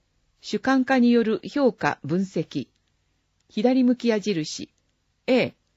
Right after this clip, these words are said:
アクション、見直し。事業実施における問題、課題への対応。上向き矢印、Pに戻ります。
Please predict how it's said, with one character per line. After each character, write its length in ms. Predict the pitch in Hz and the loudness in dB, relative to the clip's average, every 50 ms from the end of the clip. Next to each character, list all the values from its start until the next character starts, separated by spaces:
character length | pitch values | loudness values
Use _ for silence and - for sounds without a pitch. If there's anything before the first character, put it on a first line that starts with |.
| _ _ _ _ | _ _ _ _
ア 120 | - 240 | -6 -6
ク 100 | 247 - | -6 -8
シ 140 | - - - | -8 -4 -2
ョ 100 | 160 151 | -2 -2
ン、 80 | 127 - - _ _ _ | -4 -6 -10 _ _ _
見 160 | - 170 185 | -4 -2 0
直 240 | 196 214 214 208 208 | 0 0 0 0 -2
し。 300 | 202 - - 170 156 - _ _ _ _ _ _ _ _ _ _ _ _ _ _ _ _ _ _ _ | -4 -6 -6 -8 -8 -8 _ _ _ _ _ _ _ _ _ _ _ _ _ _ _ _ _ _ _
事 180 | - 262 285 | -2 0 2
業 260 | 277 277 254 226 190 | 4 4 4 4 4
実 240 | 160 - 175 180 - | 2 0 -2 -4 -4
施 200 | - - - 247 | -4 -2 2 2
に 140 | 240 233 226 | 4 4 4
お 120 | 214 214 | 2 -2
け 180 | 202 - 214 190 | -2 -2 -2 0
る 200 | 165 165 160 - _ _ | 0 0 -2 -2 _ _
問 240 | 185 202 233 240 233 | 2 4 4 6 4
題、 280 | 233 220 208 196 202 | 4 2 2 0 -2
課 240 | - _ - 196 190 | -4 _ -4 -2 0
題 300 | 190 247 254 254 247 240 | 2 2 2 2 2 2
へ 60 | 254 | 2
の 140 | 247 190 135 | 2 0 -2
対 340 | 131 - 180 180 185 180 165 | -4 -2 -2 0 0 0 0
応。 240 | 156 135 123 107 - _ _ _ _ _ _ _ _ _ _ _ _ _ _ _ _ | 0 0 -2 -4 -6 _ _ _ _ _ _ _ _ _ _ _ _ _ _ _ _
上 220 | 185 196 254 269 | 2 4 4 6
向 140 | 254 262 254 | 4 2 0
き 120 | 254 - | 0 0
矢 140 | 240 233 226 | -2 0 0
印、 520 | 214 220 226 185 180 175 - - 156 - - _ | -2 -2 -2 0 -2 -2 -2 -6 -6 -6 -6 _
P 240 | - 277 269 254 208 | -2 0 2 2 2
に 100 | 170 139 | 2 0
戻 280 | 131 139 151 147 170 | -2 -2 -2 -2 -2
り 140 | 170 175 160 | -2 -2 -4
ま 140 | 151 143 160 | -4 -6 -10
す。 200 | - - - | -12 -16 -20